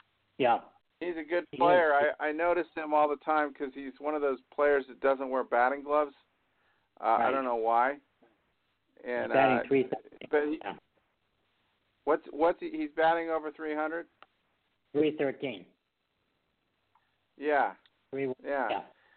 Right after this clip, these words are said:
Speaker 1: Uh,
Speaker 2: I think he might, he might be a, yeah, he might be on there for the Nationals. I mean, who else really deserves it for the Nationals in the, that's a position player?
Speaker 1: No, not much.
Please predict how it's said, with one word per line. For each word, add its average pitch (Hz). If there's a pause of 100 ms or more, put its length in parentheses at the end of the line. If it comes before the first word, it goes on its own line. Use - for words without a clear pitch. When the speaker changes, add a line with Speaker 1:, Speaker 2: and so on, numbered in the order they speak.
(160)
Speaker 1:
Uh, 131 (340)
Speaker 2:
I 151
think 202
he 202
might, 180 (160)
he 170
might 196
be 160
a, 143 (260)
yeah, 147
he 147
might 151
be 139
on 139
there 131
for 123
the 113
Nationals. 117
I 110
mean, 120
who 147
else 143 (440)
really 135
deserves 120
it 113
for 113
the 110
Nationals 110 (100)
in 104
the, 101
that's 104
a 95
position 107
player? 104 (1040)
Speaker 1:
No, 107
not 123
much. 127